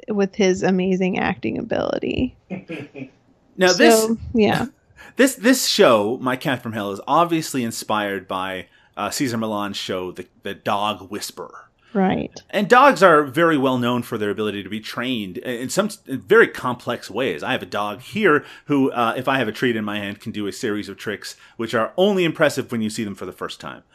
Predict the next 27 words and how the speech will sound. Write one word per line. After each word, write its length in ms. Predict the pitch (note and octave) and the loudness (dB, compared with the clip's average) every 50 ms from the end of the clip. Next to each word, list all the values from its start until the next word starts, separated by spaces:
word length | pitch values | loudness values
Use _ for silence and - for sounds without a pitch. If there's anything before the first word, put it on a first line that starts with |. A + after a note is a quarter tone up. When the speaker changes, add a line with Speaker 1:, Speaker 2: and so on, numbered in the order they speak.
| _ - - - - _ | _ -20 -20 -20 -18 _
Speaker 2:
Um, 320 | - C3+ C3+ C3 B2 A#2+ - _ - | 2 4 4 4 4 2 -4 _ -6
but 360 | D#3 B2+ F#3+ F#3+ F#3+ - - | 4 6 6 6 6 0 -8
cats, 360 | - - A#3 C4+ D4+ D4 - | -6 0 2 2 2 2 4
I 140 | G3+ G3 F3+ | 4 2 2
feel 220 | F3+ - F#3 F3+ | 2 0 2 2
like, 180 | E3+ D#3+ C#3+ - | 2 2 4 4
are 80 | C3+ | 4
a 80 | C3 C3 | 4 4
little 200 | C3 D3+ E3 D#3 | 2 0 0 -2
bit 120 | C3 C#3 | -4 -4
more 160 | - C3+ B2+ B2 | -4 -4 -4 -4
strong-headed, 1500 | - - - - - - C3 B2 B2 A#2+ A#2 A#2 A2+ G#2+ - _ _ _ _ - - E3 E3+ G3 E3+ B2 G#2+ G2+ G#2 - - - - _ _ _ _ _ | -4 -6 -8 -8 -6 -4 -2 -2 -2 -2 -4 -6 -8 -10 -12 _ _ _ _ -10 -2 0 2 2 2 2 0 -2 -6 -12 -20 -20 -20 _ _ _ _ _
which 300 | - F#3 F3 F#3 C3 D3 | -4 0 2 2 2 2
means 300 | F3+ G#3+ A#3 A#3 G3 D#3 | 0 2 2 2 2 4
that 160 | E3+ D#3+ - - | 4 4 4 4
a 60 | D3 | 2
lot 220 | C#3+ D#3+ F3+ F3+ | 2 2 2 2
of 140 | E3+ C#3 B2 | 0 0 0
the 120 | - C3+ | -2 -4
behavioral 500 | B2+ A2+ C#3 D3 D#3 D3 C#3+ D3 C3+ C3 | -4 -4 -4 -4 -4 -2 0 -2 -2 -2
things 300 | - C3+ B2+ B2+ B2 A2+ | -2 -4 -4 -4 -4 -4
that 140 | G#2+ A#2 A2 | -4 -4 -2
Jackson 380 | - C3 B2 B2 B2 - C3 A#2 | 0 0 -2 -2 -2 -4 -8 -8
seems 300 | G#2+ - C3 B2 A#2 - | -8 -6 -6 -6 -6 -8
to 80 | - | -10
point 300 | G2+ - - C3 A#2 A#2+ | -12 -8 -6 -6 -4 0
out 260 | D#3+ F3+ E3 D3 D3 | 2 4 4 2 2